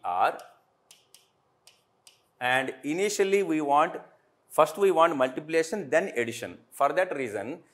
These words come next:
so I will, in E place, I will go for F. Don't substitute F plus E. E place F,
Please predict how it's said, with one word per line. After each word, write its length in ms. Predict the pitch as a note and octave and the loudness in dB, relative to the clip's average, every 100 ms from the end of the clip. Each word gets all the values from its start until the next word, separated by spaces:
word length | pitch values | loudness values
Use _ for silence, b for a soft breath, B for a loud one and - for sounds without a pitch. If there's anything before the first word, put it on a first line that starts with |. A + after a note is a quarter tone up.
| b | b
so 240 | - C#3 - | -2 -2 2
I 100 | C3 | 2
will, 200 | D3 D#3+ D3+ | 2 -4 -6
in 180 | D3+ D3+ | -10 -6
E 280 | D3+ F3 A3+ | -4 -2 -4
place, 480 | - B2+ G#2+ C3+ - A#2 | -4 -2 0 -4 -2 0
I 100 | B2+ | 0
will 160 | C3+ | 0
go 240 | A#2+ A#2+ A2+ | -4 -6 -4
for 280 | D#3+ F#3 - F3+ | -2 -2 -2 2
F. 320 | G#3+ - - - | 2 2 -12 -6
Don't 200 | C#3 F3 | -2 -2
substitute 340 | D#3+ D3+ E3+ B2 | -4 -8 -4 -4
F 100 | - | -2
plus 240 | B2 - | -6 -6
E. 120 | F2+ _ _ _ _ - | -16 _ _ _ _ -12
E 220 | C3 E3 | -8 -8
place 400 | E3+ C#3+ B2 B2+ A2+ | -6 -6 -6 -8 -4
F, 340 | G#2+ D#3 - | -2 -2 -6